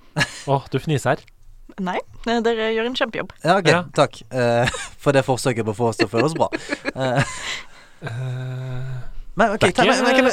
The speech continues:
Speaker 3: la oss tenke helt forskjellig.
Speaker 1: Ja, men det er ikke drøm-, nei, for det er Ragnar Tørnquist, selvfølgelig.
Speaker 3: Nei.
Speaker 1: Han har ikke hatt noe konsulenthjelp der.
Speaker 3: Nei, men, eh, Broken Age kunne vært det, liksom.
Speaker 1: Ja.
Speaker 3: Eh,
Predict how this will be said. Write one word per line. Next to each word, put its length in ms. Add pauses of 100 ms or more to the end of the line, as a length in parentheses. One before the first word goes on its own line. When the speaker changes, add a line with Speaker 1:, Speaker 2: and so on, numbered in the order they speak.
(120)
Speaker 3:
la 60
oss 60
tenke 160
helt 160
forskjellig. 380
Speaker 1:
Ja, 60
men 100
det 60
er 60
ikke 220
drøm-, 1080 (120)
nei, 400
for 140
det 60
er 60
Ragnar 160
Tørnquist, 400
selvfølgelig. 280
Speaker 3:
Nei. 120
Speaker 1:
Han 100
har 80
ikke 100
hatt 80
noe 100
konsulenthjelp 720
der. 220 (380)
Speaker 3:
Nei, 180 (480)
men, 180 (140)
eh, 480
Broken 640
Age 760 (440)
kunne 200
vært 100
det, 220
liksom. 320 (240)
Speaker 1:
Ja. 240 (460)
Speaker 3:
Eh, 1000